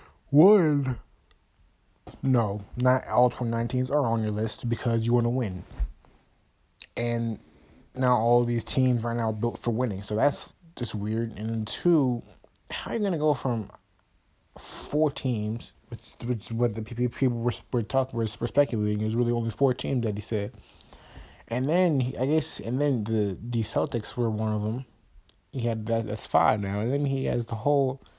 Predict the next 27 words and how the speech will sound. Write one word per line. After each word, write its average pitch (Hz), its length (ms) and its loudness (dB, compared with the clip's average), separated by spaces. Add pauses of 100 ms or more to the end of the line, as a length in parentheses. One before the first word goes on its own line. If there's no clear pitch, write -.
(760)
like, 120 240 -4
this 156 200 -2
is 147 120 0
really 123 220 4
bizarre 113 340 0
what's 107 160 -4
happening 117 320 0
right 113 100 0
now 113 160 0
with 110 140 -2
Anthony 107 240 -2
Davis. 110 640 -2 (260)
Um, 107 400 -2 (1900)
I 113 180 4
think, 107 460 -4 (420)
um, 101 340 -4 (2250)
I - 240 4
actually 117 160 2
don't 107 160 2
know 110 80 2
what 113 120 2
the - 60 -4
Pelicans 123 320 4
gonna 117 160 4
do 147 160 6
with 147 80 6
him. 175 320 4